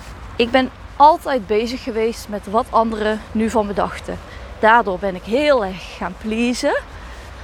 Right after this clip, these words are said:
omdat ik heel goed kon aanvoelen wat anderen nodig, eh, hadden. Wat ik dacht dat anderen nodig hadden in dat moment.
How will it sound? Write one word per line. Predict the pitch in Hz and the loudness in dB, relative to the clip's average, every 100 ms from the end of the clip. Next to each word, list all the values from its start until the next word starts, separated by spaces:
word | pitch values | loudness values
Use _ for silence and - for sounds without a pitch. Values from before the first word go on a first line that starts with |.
| - | -8
omdat | 240 262 | -4 -4
ik | - | -2
heel | 262 302 | 0 0
goed | 311 - | -2 -6
kon | 254 - | -4 0
aanvoelen | 240 247 240 226 | -2 0 -2 0
wat | 220 | -2
anderen | 214 220 208 | -2 -2 -2
nodig, | 202 196 196 - - - - - - | -2 -2 -4 -10 -14 -16 -18 -16 -8
eh, | 190 185 196 | -6 -4 -4
hadden. | 220 220 254 466 - - - - - - | 2 2 2 -2 -8 -18 -18 -18 -18 -4
Wat | 247 247 | -4 -2
ik | 214 | 0
dacht | 214 214 | 2 2
dat | - 202 | -4 -2
anderen | 208 196 202 | -2 0 -4
nodig | 196 202 208 | -2 -4 0
hadden | 208 208 | 0 0
in | 214 | 0
dat | 226 208 | 0 -2
moment. | 202 202 180 185 | -6 -6 -6 -8